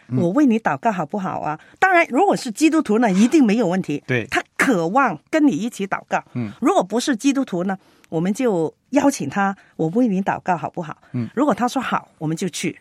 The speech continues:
Speaker 2: 如果他说不好呢，我也有话讲，我就告诉他，“我回去为你祷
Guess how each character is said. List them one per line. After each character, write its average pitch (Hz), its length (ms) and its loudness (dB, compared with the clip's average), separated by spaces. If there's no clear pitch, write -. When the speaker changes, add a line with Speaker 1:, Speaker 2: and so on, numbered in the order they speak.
Speaker 2:
如 226 120 -2
果 311 120 2
他 269 120 2
说 277 120 2
不 277 160 0
好 240 140 -2
呢， 180 120 0
我 180 180 4
也 247 180 2
有 147 120 -4
话 214 240 0
讲， - 160 -10
我 185 140 2
就 240 140 2
告 214 120 0
诉 190 120 -6
他 202 180 -2
，“我 143 100 -2
回 139 300 -4
去 208 200 -6
为 175 200 -2
你 151 140 -2
祷 147 100 -4